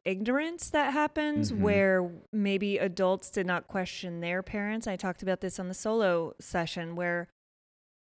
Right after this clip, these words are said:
Speaker 1: they just believed certain things and went along with it because that's what their parents did. And so the second their kids question them, it's like, "Oh, this is just what we do."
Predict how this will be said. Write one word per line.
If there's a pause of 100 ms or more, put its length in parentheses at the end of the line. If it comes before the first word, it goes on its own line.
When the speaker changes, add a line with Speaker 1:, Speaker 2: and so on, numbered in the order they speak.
(280)
Speaker 1:
they
just
believed
certain
things
and
went
along
with
it
because
that's
what
their
parents
did.
And
so
the
second
their
kids
question
them, (340)
it's
like,
"Oh,
this
is
just
what
we
do."